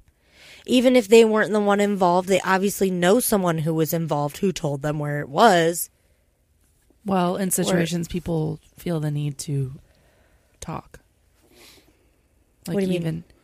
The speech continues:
Speaker 2: like, people who do things.
Speaker 1: Right, right. So, yeah, I mean, it's very plausible he was involved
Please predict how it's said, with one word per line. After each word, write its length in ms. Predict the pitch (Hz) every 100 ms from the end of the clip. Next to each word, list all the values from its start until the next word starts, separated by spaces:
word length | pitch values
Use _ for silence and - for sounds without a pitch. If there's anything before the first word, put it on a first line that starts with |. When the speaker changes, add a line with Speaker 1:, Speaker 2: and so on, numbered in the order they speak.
| _ _ _ _ _ _ _
Speaker 2:
like, 160 | 175 156
people 260 | 160 160
who 140 | 151 156
do 240 | 151 151
things. 840 | 147 147 139 139 139 - - - -
Speaker 1:
Right, 360 | 240 285 269 190
right. 340 | 214 226 175
So, 160 | 175 214
yeah, 360 | 208 226 160 156
I 100 | 190
mean, 320 | 196 185 180 -
it's 200 | 190 -
very 200 | 208 196
plausible 420 | - 180 165 180
he 140 | 185
was 240 | 175 185 170
involved 680 | 165 190 190 151 160 175